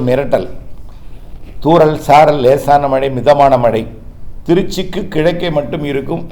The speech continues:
ஆங்காங்கே, ஆங்காங்கே. இன்றைக்கு எட்டாம் தேதியிலிருந்து உள்ளேயும் இருக்கு, எட்டாம் தேதியிலிருந்து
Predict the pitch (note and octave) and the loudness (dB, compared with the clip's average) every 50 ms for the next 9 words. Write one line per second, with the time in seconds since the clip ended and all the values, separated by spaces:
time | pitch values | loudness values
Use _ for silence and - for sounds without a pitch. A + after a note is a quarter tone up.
0 | B2 A#2+ B2+ B2+ B2 B2 B2 B2 B2 B2+ A#2+ G2+ G2+ G2+ F#2 G2 G2 F#2+ F#2 - | 0 0 0 2 2 0 0 0 0 0 0 0 0 0 0 -2 -2 -2 -4 -6
1 | - - - - - - - - - - C3 C#3 B2 B2+ B2+ - - - - - | -8 -10 -12 -12 -12 -10 -10 -6 -4 -2 0 2 2 0 0 -2 -4 -10 -10 -4
2 | - A2+ C#3 B2+ - F3+ F#3 F#3 F3+ F3+ F3 F3 F3+ F3+ F3+ F#3+ F3+ E3+ F3+ F#3+ | -2 -2 0 4 6 6 6 6 6 4 2 2 2 4 4 6 4 6 6 4
3 | G3 F#3+ F#3+ G3 F#3 E3+ D#3 F3 D#3 - - - - - - - - - B2+ D3+ | 4 4 4 4 2 4 4 2 2 0 -2 -6 -10 -12 -12 -6 2 4 4 4
4 | D3 - - G3 G3+ G3+ G3 G3 G3 G3 G3 G3 G3 G3 G3 G3 G#3+ | 4 6 6 8 8 8 8 6 6 6 6 4 4 4 4 6 6